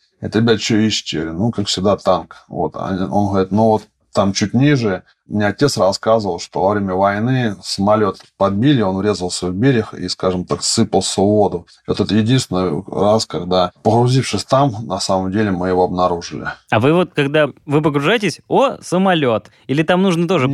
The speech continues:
Speaker 1: Нет,
Speaker 2: покопать?
Speaker 1: нет. Ну, вы понимаете, тоже вот люди думают, вот танк, да, вот прям погрузился, и на дне стоит такой, как на пьедестале, танк.
Speaker 2: Ага.
Speaker 1: Да нет,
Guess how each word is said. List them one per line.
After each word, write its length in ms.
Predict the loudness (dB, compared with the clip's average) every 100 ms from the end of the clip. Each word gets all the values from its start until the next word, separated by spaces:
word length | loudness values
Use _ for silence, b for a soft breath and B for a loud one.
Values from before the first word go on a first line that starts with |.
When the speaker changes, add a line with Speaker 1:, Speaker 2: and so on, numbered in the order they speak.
| 0
Speaker 1:
Нет, 80 | -2
Speaker 2:
покопать? 840 | 0 0 0 2 2 2 2 -2
Speaker 1:
нет. 140 | -8 -14 _ _ _ _ _ _ _
Ну, 260 | 0 2 4
вы 80 | 2
понимаете, 380 | 2 2 2 -2
тоже 300 | 0 0 0
вот 120 | 0
люди 200 | 0 0
думают, 400 | 2 2 0 -2
вот 160 | -4 -4 _ _
танк, 440 | 0 0 -2 -12 -14
да, 400 | 0 2 2 0
вот 220 | -8 -10 _
прям 280 | -2 -2 -6 -16 -2
погрузился, 720 | 2 4 4 4 2 0 -4
и 200 | -2 -2
на 180 | 0 -2
дне 240 | 0 0
стоит 480 | 0 0 0 0 -2
такой, 300 | -4 0 0
как 160 | 0 -4
на 100 | -4
пьедестале, 720 | -2 0 0 0 0 0 0
танк. 340 | 0 0 0 -2
Speaker 2:
Ага. 220 | 2 2
Speaker 1:
Да 80 | 2
нет, 260 | 2 0